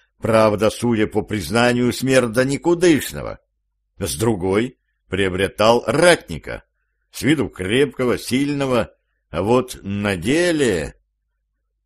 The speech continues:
«Хорошо», — кивнул опричник, вытягивая из ножен саблю. «Бери свой меч». «Не надо, барин!» —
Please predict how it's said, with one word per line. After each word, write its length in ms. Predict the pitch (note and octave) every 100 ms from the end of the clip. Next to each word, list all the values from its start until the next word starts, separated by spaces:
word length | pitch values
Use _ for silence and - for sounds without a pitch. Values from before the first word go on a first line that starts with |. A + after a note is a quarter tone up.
| _
«Хорошо», — 640 | - G3 G3 E3 E3 E3 - _ _ _
кивнул 320 | B2 B2+ B2+
опричник, 580 | A#2 B2+ E3 - D3+ D3 _ _ -
вытягивая 580 | G2 - C3 D3+ D3 C#3+
из 100 | F#2
ножен 300 | A#2+ C3+ C#3
саблю. 500 | A2 G#2 G#2 G2 - _ _ _
«Бери 260 | - G#3 G3
свой 220 | A#2+ A#2
меч». 380 | A#2 A#2 - - _ _ _ _ _ _ _ -
«Не 160 | D3+
надо, 540 | F#3+ F#3 F#3 F#3 D#3 E3
барин!» — 600 | E3+ E3 E3 D#3+ D#3